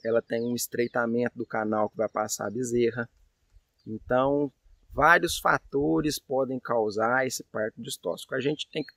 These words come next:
tá atento no que a gente pode evitar, certo? O que que seria esses principais pontos?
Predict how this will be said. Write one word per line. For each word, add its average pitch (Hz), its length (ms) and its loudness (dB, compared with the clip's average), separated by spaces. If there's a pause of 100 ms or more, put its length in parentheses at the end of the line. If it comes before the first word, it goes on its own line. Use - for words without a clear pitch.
tá 110 240 4 (540)
atento 170 920 2 (420)
no 156 140 0
que - 140 -2
a 170 100 6
gente 165 340 -4
pode 156 520 2 (500)
evitar, 175 580 2 (400)
certo? 131 340 0
O - 600 -20
que 180 80 -12
que - 80 -4
seria 143 460 4
esses - 460 0
principais 147 840 0
pontos? - 500 -6